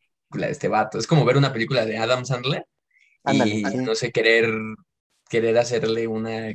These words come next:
Speaker 1: crítica, este, no sé, económica, ¿no?
Speaker 2: Ajá, sí, sí,
Speaker 1: Cuando
Speaker 2: sí.
Speaker 1: dices, "Güey, pues es una película de comedia que, o sea, a lo mejor te puedes cuestionar el esquema de comedia, pero,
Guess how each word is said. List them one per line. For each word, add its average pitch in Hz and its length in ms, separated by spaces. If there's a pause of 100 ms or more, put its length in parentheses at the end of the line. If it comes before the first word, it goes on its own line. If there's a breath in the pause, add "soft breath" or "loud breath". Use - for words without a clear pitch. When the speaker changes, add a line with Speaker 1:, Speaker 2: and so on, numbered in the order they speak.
(120)
Speaker 1:
crítica, 107 1040 (140)
este, - 640 (340)
no 110 200
sé, 107 180
económica, 113 720 (400)
¿no? 117 200
Speaker 2:
Ajá, 120 340
sí, 131 180
sí, - 0
Speaker 1:
Cuando 117 140
Speaker 2:
sí. 110 100
Speaker 1:
dices, 113 180
"Güey, 127 220
pues 117 120
es 123 60
una 131 140
película 113 380
de - 120
comedia 113 520
que, 85 300
o - 80
sea, - 140
a 113 40
lo 113 60
mejor 117 340
te 135 100
puedes 127 220
cuestionar 110 640 (100)
el 110 160
esquema 117 300
de 101 100
comedia, 117 440
pero, 110 320